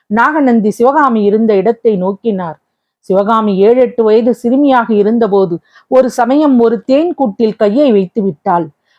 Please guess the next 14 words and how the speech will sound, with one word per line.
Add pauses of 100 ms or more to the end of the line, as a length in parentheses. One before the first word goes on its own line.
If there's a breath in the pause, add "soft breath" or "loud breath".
(120)
கையிலும்
உடம்பிலும்
தேனீக்கள்
கொட்டிவிட்டன. (440)
ஒரு
நாளெல்லாம்
வேதனை
அனுபவித்துக்
கொண்டிருந்தாள். (380)
அதை (100)
காட்டிலும்
ஆயிரம்
மடங்கு
வேதனையை